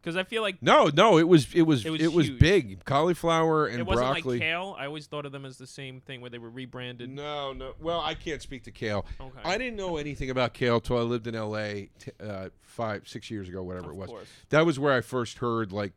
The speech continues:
Speaker 2: where I first saw kale being
Speaker 1: Okay,
Speaker 2: used in
Speaker 1: okay.
Speaker 2: everything. So kale
Speaker 1: So cauliflower was around. It's always been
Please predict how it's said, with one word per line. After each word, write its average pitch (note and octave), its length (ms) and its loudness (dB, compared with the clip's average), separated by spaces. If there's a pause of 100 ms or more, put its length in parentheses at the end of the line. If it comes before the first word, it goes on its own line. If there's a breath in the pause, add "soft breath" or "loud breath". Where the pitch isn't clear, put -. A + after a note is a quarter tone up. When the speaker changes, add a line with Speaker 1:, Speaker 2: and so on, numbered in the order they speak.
Speaker 2:
where A2 240 -2
I B2 80 2
first C3 300 0
saw A2+ 160 -4
kale A2+ 380 -6
being G2+ 460 -6
Speaker 1:
Okay, B2+ 180 -12
Speaker 2:
used A2 260 0
in G#2 80 -4
Speaker 1:
okay. G2 40 -2
Speaker 2:
everything. B2 500 -4 (680 soft breath)
So C#3 300 0
kale E3+ 540 4 (320)
Speaker 1:
So G#3 160 -8
cauliflower A#3+ 420 -2
was F#3 160 -6
around. D#3 320 -4
It's - 140 -8
always D3 200 -6
been C3 320 -12